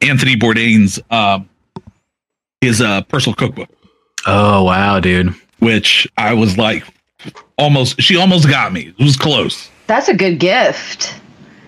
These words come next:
Speaker 3: I didn't, yeah, that's a really good gift. I might have to look into that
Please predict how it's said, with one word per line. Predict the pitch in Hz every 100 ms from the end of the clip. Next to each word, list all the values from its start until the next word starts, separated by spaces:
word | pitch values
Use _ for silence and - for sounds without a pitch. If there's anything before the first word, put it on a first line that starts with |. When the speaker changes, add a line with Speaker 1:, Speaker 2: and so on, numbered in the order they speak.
| - - - -
Speaker 3:
I | 277
didn't, | 381 320 - - 175
yeah, | 220 220
that's | 185 226
a | 196
really | 160 180 170
good | 143 131
gift. | 135 -
I | 185
might | 247 165
have | 170
to | 170
look | 165 160
into | 170 160
that | 151 147 143